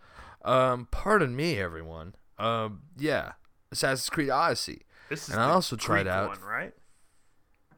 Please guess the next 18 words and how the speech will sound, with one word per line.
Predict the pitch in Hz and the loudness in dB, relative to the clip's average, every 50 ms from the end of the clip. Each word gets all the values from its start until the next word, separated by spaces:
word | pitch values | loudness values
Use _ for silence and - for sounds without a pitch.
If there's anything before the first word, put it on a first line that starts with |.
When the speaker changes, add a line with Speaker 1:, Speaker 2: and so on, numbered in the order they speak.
| _ _ _ _ _ _ _ _ _ | _ _ _ _ _ _ _ _ _
Speaker 1:
This | - 113 - - | -4 0 0 0
is | 113 | 0
the | - - | 0 0
what? | 113 107 104 107 127 139 - - - - - - | 0 0 -2 -4 -6 -8 -10 -12 -16 -18 -14 -12
Speaker 2:
The | 127 | -14
Greek | 117 - - 131 123 127 147 160 156 - - - - | -12 -10 -10 -8 -6 -6 -6 -6 -8 -12 -16 -16 -16
one? | - 151 165 180 190 208 208 - - - | -10 -8 -6 -4 -4 -4 -4 -2 0 2
Speaker 1:
<laughs> | 277 269 | 6 12
Oh, | 156 156 156 147 143 143 | 12 12 12 12 12 10
God, | 135 143 131 131 131 | 8 6 6 6 6
I | 127 123 127 | 6 4 2
just | 131 123 - | -2 -4 -4
said | 135 127 120 | -4 -4 -2
someone, | 120 117 117 117 113 117 120 - | -2 0 0 0 -2 -4 -8 -10
something | - - - 117 110 113 107 101 | -4 -2 0 0 0 -2 -4 -6
totally | - - - 113 110 120 127 123 120 | -6 -2 0 2 2 2 0 -2 -2
different. | 117 107 92 92 71 73 | -4 -4 -6 -6 -6 2
Yeah, | 131 170 196 180 123 98 | 6 8 10 10 10 8